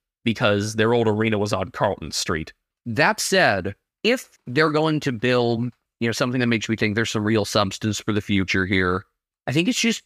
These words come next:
Speaker 2: figuring out more of a defensive hierarchy beyond Wiedering.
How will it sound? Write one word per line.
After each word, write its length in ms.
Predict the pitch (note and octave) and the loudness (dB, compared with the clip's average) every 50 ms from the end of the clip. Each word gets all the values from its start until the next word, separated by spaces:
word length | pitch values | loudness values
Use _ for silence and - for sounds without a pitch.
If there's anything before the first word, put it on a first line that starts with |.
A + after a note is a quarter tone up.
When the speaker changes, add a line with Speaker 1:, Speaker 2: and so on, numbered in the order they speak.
| _ | _
Speaker 2:
figuring 460 | - - D#3 D#3 F3 E3+ E3 E3 E3+ | -4 -2 -2 0 0 0 0 0 0
out 220 | D#3+ D3 D3 C3 G#2 | 0 0 0 0 0
more 320 | A2 A2 A#2 G#2+ A2 A#2+ | 0 0 0 0 0 0
of 80 | B2 G#2+ | -2 -2
a 60 | G#2+ | -2
defensive 520 | G2 G#2+ - - A#2 G#2+ A2+ - - G2+ | -4 -4 -2 -2 -2 -2 -2 -4 -6 -6
hierarchy 640 | - - G#2+ G#2+ G#2+ G#2+ G#2+ G#2 G#2 G#2+ - - A2 G2 | -4 -4 -4 -2 -2 -2 -2 0 0 -2 0 0 0 0
beyond 680 | E2+ - G2 F#2 F#2 E2+ E2 F2+ G2 G2+ F#2 F2 D#2+ | 0 0 0 0 0 -2 -2 -2 -2 -2 -2 -4 -4
Wiedering. 560 | D2 D#2+ E2 F#2+ G2+ A2 B2+ D3+ F3+ G3 G#3 | -4 -2 0 0 0 0 0 0 -2 -4 -6